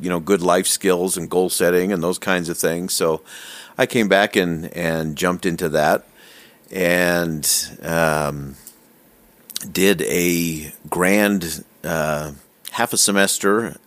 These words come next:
uh, of <laughs> higher education. Uh, uh, in fact, I'll, uh,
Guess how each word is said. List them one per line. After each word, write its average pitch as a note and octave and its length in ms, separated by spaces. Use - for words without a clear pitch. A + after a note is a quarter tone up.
uh, D#2 400
of - 280
<laughs> G3 60
higher - 240
education. A#2 680
Uh, F2 580
uh, - 40
in E2+ 280
fact, G2+ 260
I'll, E2+ 340
uh, F2+ 160